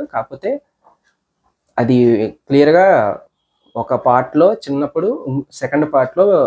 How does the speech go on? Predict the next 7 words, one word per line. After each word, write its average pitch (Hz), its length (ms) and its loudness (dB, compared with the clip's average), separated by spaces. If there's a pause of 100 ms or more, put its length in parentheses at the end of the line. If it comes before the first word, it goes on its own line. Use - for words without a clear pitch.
(160)
adulthood 127 540 -2
గురి-, 123 280 -6
అదే 120 240 -6 (120)
adulthood 135 380 0
గురించి 131 280 -4
చెప్పారనమాట. 113 520 -8 (540)
So, 123 160 -2